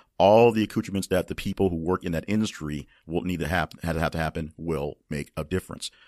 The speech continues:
Think about military towns, if you will. Big military towns make a lot of money off of the life of the people who live there. If they have families, they build schools, they'll build stores, they'll build things to take care of families. So it's build whole housing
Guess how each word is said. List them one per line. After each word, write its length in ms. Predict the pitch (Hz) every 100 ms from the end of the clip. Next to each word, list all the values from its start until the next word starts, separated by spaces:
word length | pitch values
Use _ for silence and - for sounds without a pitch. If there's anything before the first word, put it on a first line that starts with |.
| _
Think 120 | - 90
about 160 | 92
military 360 | 98 101 - 85
towns, 260 | 82 78
if 80 | -
you 80 | 78
will. 240 | 80 - -
Big 300 | 92 82 -
military 340 | 92 90 87
towns 340 | 85 82 80 - - -
make 200 | 87 90
a 60 | 80
lot 220 | 82 90
of 80 | 95
money 220 | 90 90 -
off 260 | 85 82 -
of 420 | 85 82 82 -
the 420 | 65 76 82 82 87
life 600 | 87 90 107 95 - - _ _
of 320 | - 85 82 -
the 100 | 98
people 280 | 95 85 87
who 40 |
live 140 | 107 -
there. 180 | - - _
If 120 | 80
they 80 | 82
have 180 | 78 76
families, 540 | - 113 117 117 113 - - _
they 120 | 87
build 380 | 76 78 82 80
schools, 540 | - 107 110 107 101
they'll 100 | 90
build 260 | 85 80 76
stores, 520 | - 101 92 90 87
they'll 80 | 80
build 160 | 80
things 200 | - 80
to 60 | -
take 160 | - 78
care 160 | 71
of 80 | 60
families. 380 | - 98 90 -
So 80 | 76
it's 100 | -
build 160 | 78
whole 280 | - 139 147
housing 420 | - 127 131 82